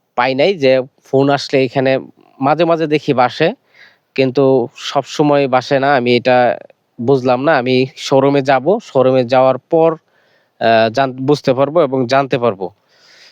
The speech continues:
তো এই ছিল মোটামুটি হিরো এক্স, হিরো এক্সট্রিম ওয়ান টোয়েন্টি ফাইভ আর এর মোটামুটি একটা রিভিউ বলতে পারেন। আমি আগে ইউজ করছি,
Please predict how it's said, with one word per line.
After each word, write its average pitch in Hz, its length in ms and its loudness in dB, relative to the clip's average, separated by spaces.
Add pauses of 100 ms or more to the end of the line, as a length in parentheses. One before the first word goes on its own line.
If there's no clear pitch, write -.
(140)
তো 170 100 4
এই 196 200 4
ছিল 220 380 2
মোটামুটি 202 720 2 (440)
হিরো 160 360 2 (340)
এক্স, - 520 -6 (600)
হিরো 143 360 0 (760)
এক্সট্রিম 170 580 -4 (420)
ওয়ান 143 340 0
টোয়েন্টি 147 340 -4
ফাইভ 127 300 -2 (200)
আর 120 180 0
এর 117 160 -4 (440)
মোটামুটি 135 460 0
একটা 123 300 0
রিভিউ 123 360 2
বলতে 120 280 0
পারেন। 110 300 -2 (460)
আমি 131 240 -2
আগে 139 400 0 (120)
ইউজ 127 280 -4
করছি, 170 520 -4